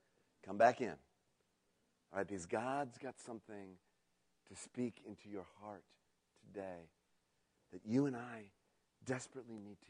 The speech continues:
hear and receive. This is what, what I'm sharing with you today has been something that I have been learning in my entire walk with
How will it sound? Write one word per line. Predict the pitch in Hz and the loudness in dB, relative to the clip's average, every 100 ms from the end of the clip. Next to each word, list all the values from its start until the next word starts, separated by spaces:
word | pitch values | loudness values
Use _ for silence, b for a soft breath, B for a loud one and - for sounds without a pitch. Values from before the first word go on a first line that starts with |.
| - | -20
hear | 104 92 _ _ _ _ _ - | -20 -20 _ _ _ _ _ -10
and | 98 | -6
receive. | 90 - 110 92 76 _ _ _ _ _ _ _ _ _ | -6 -8 -10 -10 -12 _ _ _ _ _ _ _ _ _
This | 135 123 | -2 0
is | 104 - b b | -2 -6 b b
what, | 110 131 | 2 4
what | 131 151 | 8 6
I'm | 156 | 6
sharing | - 160 151 147 127 | 0 -2 2 2 2
with | 117 - | 2 -2
you | 120 120 117 - | 0 0 0 -6
today | 110 98 113 110 95 b b | -10 -6 -4 -4 -6 b b
has | - 113 | -4 -4
been | 117 107 | -2 -6
something | - 139 127 135 120 b b | -4 -2 0 0 -2 b b
that | 123 | 4
I | 113 | 4
have | 131 117 | 4 -2
been | 110 110 110 | -4 -4 -2
learning | 123 127 120 101 92 b b | 0 0 -2 -4 -8 b b
in | 110 | -2
my | 107 107 104 | -2 -4 -8
entire | 101 - 135 143 139 | -14 -14 -8 -6 -6
walk | 117 113 113 | -6 -8 -8
with | - | -16